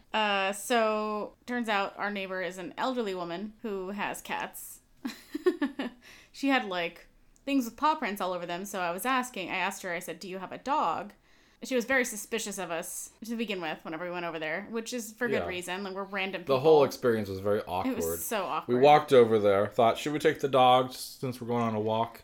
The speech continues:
Speaker 1: <laughs>
Speaker 2: "Nah, leave him in the kennel."
Speaker 1: It's a good thing that we didn't.
Speaker 2: Yeah.
Speaker 1: <laughs>
Speaker 2: She probably would be like, "You, you're trying to feed me to your dogs."
Speaker 1: Yeah, yeah.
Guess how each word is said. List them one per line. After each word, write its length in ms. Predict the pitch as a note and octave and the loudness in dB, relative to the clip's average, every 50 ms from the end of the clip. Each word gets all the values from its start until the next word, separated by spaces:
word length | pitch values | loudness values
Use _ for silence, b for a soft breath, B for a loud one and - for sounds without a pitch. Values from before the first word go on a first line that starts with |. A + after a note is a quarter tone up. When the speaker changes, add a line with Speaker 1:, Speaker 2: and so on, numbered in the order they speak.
| _ - | _ -4
Speaker 1:
<laughs> 600 | C#4+ B3 - - - _ _ _ _ _ _ - | -4 -4 -4 -8 -16 _ _ _ _ _ _ -12
Speaker 2:
"Nah, 380 | D#2+ D2+ E2 E2 E2+ F2 F2+ | -8 -4 -2 0 2 2 2
leave 160 | F#2+ G2+ A2 G#2+ | 2 2 2 2
him 80 | F#2+ F#2+ | 0 0
in 60 | E2+ | -2
the 60 | D#2+ | -4
kennel." 380 | D#2+ - - G2 F#2+ F#2 F#2 F#2+ | -4 -2 -2 -2 0 0 0 0
Speaker 1:
It's 180 | - C4+ C4+ C#4+ | 0 0 0 -2
a 40 | |
good 220 | B3 A3 A3 G3+ - | -2 -2 -2 -4 -4
thing 280 | F3+ E3 D#3 G3 G#3+ - - | -6 -6 -6 -8 -10 -10 -12
that 100 | - D3+ | -8 -6
we 80 | G3+ | -6
didn't. 260 | G3 E3+ E3+ E3+ - | -6 -6 -6 -6 -2
Speaker 2:
Yeah. 300 | A2 G2+ F2 F2 - - - - | -2 0 0 0 -2 -2 -2 -2
Speaker 1:
<laughs> 120 | A4+ - - | -2 -2 0
Speaker 2:
She 140 | - - B2 | 0 -2 0
probably 300 | - - B2+ A2+ A2 G#2 | 4 4 6 6 6 4
would 100 | G2+ F2+ | 4 2
be 60 | G2 | 0
like, 200 | G#2+ G#2+ G#2 - | -2 -2 -2 -2
"You, 240 | C3 C#3+ C#3+ C#3+ C3+ - - | -4 -2 -2 -4 -4 -8 -6
you're 160 | - D3 D3 | -2 -2 -2
trying 340 | C#3+ - - E3 C#3+ C3+ C3 | -2 0 2 2 4 4 2
to 60 | C#3 | 0
feed 280 | C#3 - - C#3+ C#3 B2+ | -2 -2 -2 -2 0 0
me 120 | C#3 C3+ - | -2 -2 -2
to 120 | - C#3+ | -2 0
your 160 | C#3+ C3 C3 | 0 0 2
dogs." 320 | B2+ C3 B2+ A#2+ A#2 A2+ C4+ | 0 0 0 0 -2 -2 0
Speaker 1:
Yeah, 300 | B3 A3 F#3 D#3 B2 - - - _ | 0 0 0 0 -2 -4 -8 -12 _
yeah. 360 | - A3 A3 F#3+ - - G#3+ | -12 -10 -8 -8 -8 -10 -12